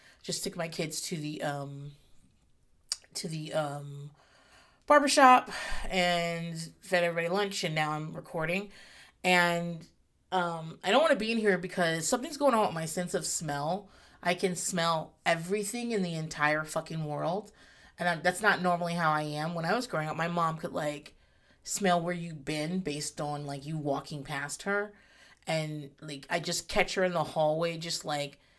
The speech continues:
spraying air freshener, like, around the doorway of one of my brother's rooms or something like that. My mom could smell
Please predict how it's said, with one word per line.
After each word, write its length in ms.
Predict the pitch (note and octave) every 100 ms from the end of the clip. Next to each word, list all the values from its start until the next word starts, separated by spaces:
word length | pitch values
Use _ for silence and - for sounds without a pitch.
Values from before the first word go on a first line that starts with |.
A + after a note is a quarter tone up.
| _ _
spraying 540 | - - - F3 D#3+ -
air 220 | D#3+ D#3+
freshener, 580 | D#3+ E3+ E3+ - F3+ E3+
like, 160 | D#3
around 460 | D#3+ D3 C#3+ D3 D3+
the 80 | C#3+
doorway 500 | C#3 D3 D3 D#3 D#3
of 180 | D#3 D3+
one 200 | D3 C#3+
of 60 |
my 120 | D3
brother's 400 | C#3 D3 D3+ D3+
rooms 460 | C#3 C3+ C#3 D#3 E3+
or 80 | E3+
something 280 | G3 G3 G3
like 200 | G3+ G#3
that. 240 | G#3+ G#3+ - - -
My 60 | F3
mom 200 | F3+ F3+
could 100 | F3
smell 420 | - E3 D3 D3